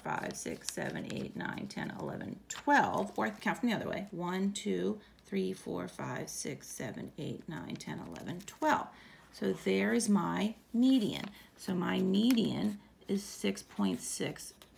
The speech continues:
pounds, okay? I could have also taken the time and crossed them off, right? I could have crossed off a high end and a low one, a high and a low,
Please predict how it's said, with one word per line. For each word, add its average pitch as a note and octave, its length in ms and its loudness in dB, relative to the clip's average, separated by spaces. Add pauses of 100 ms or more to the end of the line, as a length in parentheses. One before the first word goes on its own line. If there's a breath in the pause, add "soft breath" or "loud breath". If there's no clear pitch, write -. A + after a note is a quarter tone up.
pounds, - 480 -6 (420)
okay? G3 380 -4 (1200 loud breath)
I A3+ 100 4
could C4+ 200 0
have A#3+ 160 2
also G#3 680 4 (380 loud breath)
taken F#3 680 2
the F#3+ 120 0
time E3+ 380 0
and F3 160 0
crossed F#3 460 -2
them E3+ 160 0
off, - 500 0 (560)
right? F3+ 340 2 (480 loud breath)
I D#3+ 60 -4
could D#3+ 160 -4
have C3+ 100 -4
crossed - 340 -2
off C#3+ 200 -2 (480 loud breath)
a D#3 60 -4
high E3 300 0
end D3+ 180 0
and D#3 120 0
a - 60 0
low A#2 280 4
one, A2+ 340 4
a - 120 -2
high E2 260 -2
and - 200 -4
a - 40 -6
low, G2+ 640 4